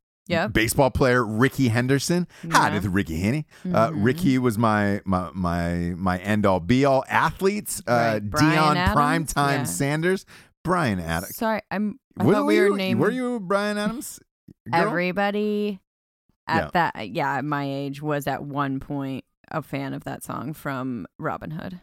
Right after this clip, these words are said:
Speaker 2: Yeah, but, but here, here's the shocking thing about Duran Duran, 'cause we, we got to, you know, we got to interview him, uh, before the show started. Then we stayed for the show.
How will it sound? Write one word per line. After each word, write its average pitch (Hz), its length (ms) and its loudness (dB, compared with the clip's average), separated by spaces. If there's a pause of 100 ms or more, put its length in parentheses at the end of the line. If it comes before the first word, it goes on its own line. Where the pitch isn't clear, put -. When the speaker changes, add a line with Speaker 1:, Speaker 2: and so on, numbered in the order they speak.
(120)
Speaker 2:
Yeah, 185 160 4
but, 180 180 0
but 202 120 4
here, 254 200 -2
here's 220 380 -2
the 185 100 -2
shocking 175 640 2
thing 98 560 0
about 113 280 2
Duran 113 240 2
Duran, 104 180 2 (240)
'cause 147 180 -4
we, 160 220 -2
we 147 320 2
got 165 280 0
to, 151 420 -2
you 135 100 0
know, 95 80 2
we 92 100 2
got 123 160 2
to 123 120 -2
interview 113 340 2
him, 107 180 0 (400)
uh, 92 140 -4
before 98 300 0
the 101 60 -2
show 104 260 2
started. 95 500 2
Then 92 100 2
we 92 100 2
stayed 117 280 -2
for - 80 -6
the 90 60 -2
show. 98 480 2